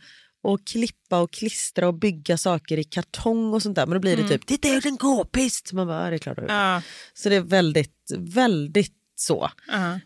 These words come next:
Speaker 1: Ehm, och jag vet, under pandemin, då köpte vi ju hem hur mycket pyssel som
Speaker 2: Mm.
Speaker 1: helst för att vi var tvungna att ha någonting när vi levde i lockdown och så.
Speaker 2: Mm.
Speaker 1: Men en de skulle aldrig sätta sig ner självmant
Speaker 2: Nej.
Speaker 1: och göra någonting.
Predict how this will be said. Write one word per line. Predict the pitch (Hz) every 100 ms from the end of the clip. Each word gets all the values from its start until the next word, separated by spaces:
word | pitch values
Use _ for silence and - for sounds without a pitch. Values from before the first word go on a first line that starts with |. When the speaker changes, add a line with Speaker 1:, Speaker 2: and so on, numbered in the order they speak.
| _
Speaker 1:
Ehm, | 180 160 156 151 151 156
och | - 185
jag |
vet, | 185 185
under | 190 180
pandemin, | 190 170 170 175 190 208 196
då | 175
köpte | 175 180 - -
vi | 160
ju | 160
hem | 156 170 160
hur | 156 156 196 180 165
mycket | 165 147 -
pyssel | 139 - - 135
som | 131 139
Speaker 2:
Mm. | 151
Speaker 1:
helst | 143 156 165
för | 156 135
att | 131 151
vi |
var | 143
tvungna | - 151 139 127 123
att | 127
ha | 143
någonting | 139 120 123 135
när | 131
vi |
levde | 135 127
i | 127
lockdown | 127 - 139 139
och |
så. | 139
Speaker 2:
Mm. | - 214 185 185 - - _ _ _ _ _ - -
Speaker 1:
Men | 196 196 190
en | 185 180 202 - _ _ 180
de | 196 185
skulle | - 196
aldrig | - 214 190 185
sätta | 220 190 - 160
sig | - 156
ner | 143 131
självmant | - 190 156 127 131 160 147 110 - - - - _ _ -
Speaker 2:
Nej. | 196
Speaker 1:
och | 160
göra | 156 139 127
någonting. | 120 131 -